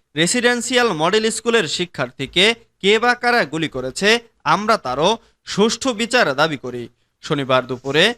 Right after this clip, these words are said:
দিনাজপুর শহরের বাসনিয়াপট্টি জেলা আওয়ামী লীগ ও শহর ও সদর উপজেলা আওয়ামী লীগের ক্ষতিগ্রস্ত অফিস পরিদর্শনকালে এক মতবিনিময় সভায় এসব কথা বলেন তিনি।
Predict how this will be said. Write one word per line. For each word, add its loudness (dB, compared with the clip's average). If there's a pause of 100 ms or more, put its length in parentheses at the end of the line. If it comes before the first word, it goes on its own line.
(400)
দিনাজপুর 0
শহরের 0 (400)
বাসনিয়াপট্টি 0 (420)
জেলা 2
আওয়ামী 0
লীগ -2 (200)
ও 2 (160)
শহর 2
ও -2
সদর 0 (100)
উপজেলা 0
আওয়ামী 0
লীগের 0 (260)
ক্ষতিগ্রস্ত 0 (240)
অফিস 0 (140)
পরিদর্শনকালে 0 (180)
এক 0
মতবিনিময় -2
সভায় 0 (340)
এসব 0
কথা -6
বলেন -4
তিনি। -4